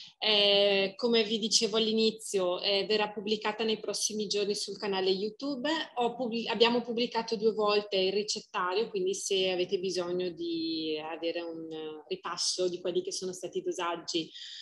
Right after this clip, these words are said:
appunto, li trovate tutti lì sopra, poi le varie personalizzazioni, insomma, possono discuterne con te, ti trovano sempre qui. Eh, e detto ciò,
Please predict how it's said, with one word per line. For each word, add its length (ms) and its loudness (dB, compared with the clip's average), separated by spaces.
appunto, 760 -4
li 220 -6
trovate 380 -4
tutti 260 -10
lì 100 -4
sopra, 420 -2
poi 200 0
le 80 2
varie 260 -4
personalizzazioni, 1000 -4
insomma, 340 -4
possono 340 -4
discuterne 720 -6
con 260 -6
te, 160 -4
ti 140 -8
trovano 340 -6
sempre 420 -4
qui. 120 4
Eh, 100 0
e 840 4
detto 480 -4
ciò, 560 0